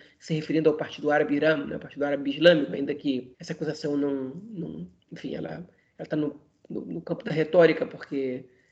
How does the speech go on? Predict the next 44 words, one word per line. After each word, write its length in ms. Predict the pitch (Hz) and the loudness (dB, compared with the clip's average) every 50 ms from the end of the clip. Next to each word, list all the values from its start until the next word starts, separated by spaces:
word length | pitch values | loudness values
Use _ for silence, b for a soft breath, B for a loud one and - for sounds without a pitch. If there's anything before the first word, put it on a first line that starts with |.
| b b | b b
ninguém 240 | 165 151 143 160 156 | -4 0 2 4 4
do 100 | 147 147 | 4 4
Iram 200 | 147 143 139 139 | 4 4 2 2
jamais 240 | 139 143 139 147 - | 0 0 0 0 0
foi 140 | - 156 | 0 0
acusado 480 | 139 - - 143 123 147 143 135 127 - | 0 0 -2 -6 -2 0 0 0 0 -2
por 120 | - - | -8 -14
ser 140 | - - 143 | -12 -8 -8
apoiador 320 | 135 - - - - 156 139 | -8 -6 -4 -4 -4 -4 -4
do 80 | - | -2
terrorismo, 480 | - 156 151 156 151 - - 170 - - | -2 0 2 2 2 0 -2 -4 -6 -8
ao 60 | - | -6
contrário 360 | - 160 143 - 147 151 151 | -4 -4 0 2 2 2 2
do 160 | 147 151 - | 2 0 -2
Itamar 280 | - - - 147 160 151 | -4 -4 -4 -2 0 0
Ben-Gvir, 320 | 160 170 170 156 180 170 | 2 2 2 2 2 0
por 100 | 170 180 | 0 0
exemplo, 320 | 165 - - - - - - | -2 -4 -4 -6 -8 -10 -14
que 220 | _ _ _ - | _ _ _ -2
já 60 | 175 | -2
foi 120 | 170 - 160 | 2 2 2
até 140 | 151 160 160 | 2 2 2
condenado 460 | 170 165 165 156 151 151 151 143 139 | 4 4 4 6 6 4 4 4 2
por 140 | - 160 151 | 0 0 0
isso. 240 | 143 139 - - - _ _ _ _ - | 0 -2 -4 -8 -18 _ _ _ _ -4
Mas, 160 | 220 185 165 | 0 2 2
enfim, 280 | 175 - - 135 - - - B B B B B B _ | 2 2 0 -2 -8 -8 -14 B B B B B B _
é, 720 | 170 170 165 160 156 156 151 147 147 143 131 - - - - - _ - | 4 6 8 8 8 8 6 4 4 4 2 0 -2 -8 -16 -20 _ -4
então, 180 | - - 196 220 214 208 - - - - - | 2 6 8 8 8 8 6 2 -4 -4 -2
o, 240 | 180 156 - - | -2 -2 0 2
o 20 | 175 | 2
Lapid 260 | 170 180 175 240 214 | 2 2 2 0 -2
tem 100 | - 226 | 0 0
muito 140 | 233 233 - | 0 0 0
que 60 | 233 | 0
aprender 340 | 226 - - 226 208 208 208 | 0 0 0 4 6 4 6
com 120 | 233 262 | 6 4
isso. 240 | 233 208 - - 180 | 2 0 0 -2 -8
A 40 | 175 | -8
campanha 280 | - 170 156 175 165 | -6 -2 0 0 0
tem 80 | 165 170 | 0 0
que 40 | - | -2
começar 300 | - 175 170 170 - 190 | 0 0 0 2 2 2
agora. 380 | 190 180 170 160 156 160 160 | 2 4 4 2 2 0 -4